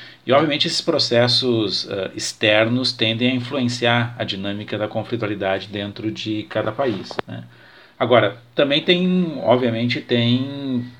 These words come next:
processos específicos da sociedade chilena, né, que tem, ah, que construíram, que produziram esse tipo de mobilização, esse tipo de conflitualidade,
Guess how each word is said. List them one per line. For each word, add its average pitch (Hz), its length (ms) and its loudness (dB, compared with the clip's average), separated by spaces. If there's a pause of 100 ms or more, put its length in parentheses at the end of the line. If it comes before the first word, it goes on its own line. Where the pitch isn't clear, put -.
processos 120 420 0
específicos 120 840 -2
da 107 120 -6
sociedade 104 540 -6
chilena, 104 500 -6 (240)
né, 117 220 -10 (480)
que 123 180 -6
tem, 123 800 0 (200)
ah, 113 280 -12
que 113 100 -10
construíram, 123 720 2
que - 100 -8
produziram 110 760 -2 (180)
esse 104 260 -8
tipo 107 540 -6
de 107 540 -4
mobilização, 104 800 -2
esse 107 160 -8
tipo - 260 -10
de 101 80 -10
conflitualidade, 104 960 -2